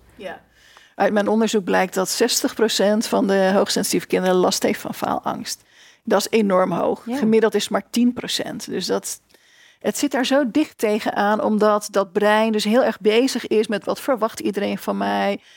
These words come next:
Speaker 1: wat kan er misgaan, en dan heel erg bezig is met die fouten te vermijden.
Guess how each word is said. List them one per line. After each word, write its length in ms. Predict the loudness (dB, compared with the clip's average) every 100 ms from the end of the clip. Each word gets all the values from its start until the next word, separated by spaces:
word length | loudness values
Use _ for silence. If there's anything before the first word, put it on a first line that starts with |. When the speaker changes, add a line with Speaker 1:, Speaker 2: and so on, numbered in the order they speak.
| -20 _
Speaker 1:
wat 240 | -2 -2 2
kan 180 | 2
er 80 | 4
misgaan, 680 | 6 4 2 2 2 2 2
en 80 | 2
dan 100 | 2
heel 180 | 4 2
erg 140 | 2
bezig 380 | -2 -2 -2 -2
is 220 | -2 0
met 220 | 2 0 -2
die 240 | 0 0
fouten 460 | 0 -2 0 -2 -4
te 100 | -4
vermijden. 720 | 0 0 2 2 0 -2 -4